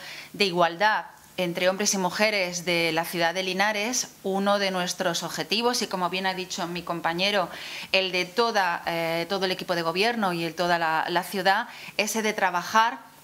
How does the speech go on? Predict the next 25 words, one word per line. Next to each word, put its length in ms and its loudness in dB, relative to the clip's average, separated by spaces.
transversalmente 1160 0
en 220 0
todos 300 2
los 200 -2
aspectos, 500 -4
en 100 -2
todas 280 2
las 200 0
áreas, 360 2
en 100 -2
todas 240 4
las 160 0
concejalías, 840 0
en 140 -4
todos 220 2
los 140 0
colectivos, 720 0
todo 240 2
aquello 560 0
que 120 0
sea, 600 2
eh, 260 2
favorecer 600 2
la 80 2
igualdad 560 2